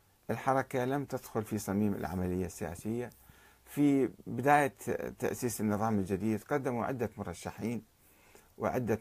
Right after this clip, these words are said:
نواب في المجلس التأسيسي الأول وربما في المجلس الثاني،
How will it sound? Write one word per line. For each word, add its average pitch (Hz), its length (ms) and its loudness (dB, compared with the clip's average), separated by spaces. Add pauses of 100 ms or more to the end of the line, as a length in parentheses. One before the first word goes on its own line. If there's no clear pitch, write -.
نواب 101 480 6 (1160)
في 104 500 2
المجلس 107 420 2
التأسيسي 98 720 -2
الأول 110 540 2
وربما 92 540 -2
في 80 340 -6 (160)
المجلس 92 400 -6
الثاني، 127 500 -2